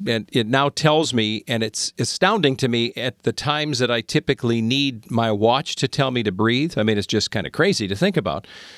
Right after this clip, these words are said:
But it will come at the time where maybe I've got a little stressor, or it'll say, "Time to stand,"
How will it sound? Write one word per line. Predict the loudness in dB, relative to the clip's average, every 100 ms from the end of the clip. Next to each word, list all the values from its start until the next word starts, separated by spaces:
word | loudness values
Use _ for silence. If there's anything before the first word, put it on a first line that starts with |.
| -20 _ 0
But | 4 4
it | 4
will | 2 2
come | 2 2 2
at | 0
the | 0
time | 0 0 0
where | 2
maybe | 4 2 4 2
I've | 4
got | 2
a | 4
little | 4 2
stressor, | 2 0 2 0 2
or | 2
it'll | 2 0
say, | -2
"Time | -2 -2 -2
to | -4
stand," | -2 0 0 -2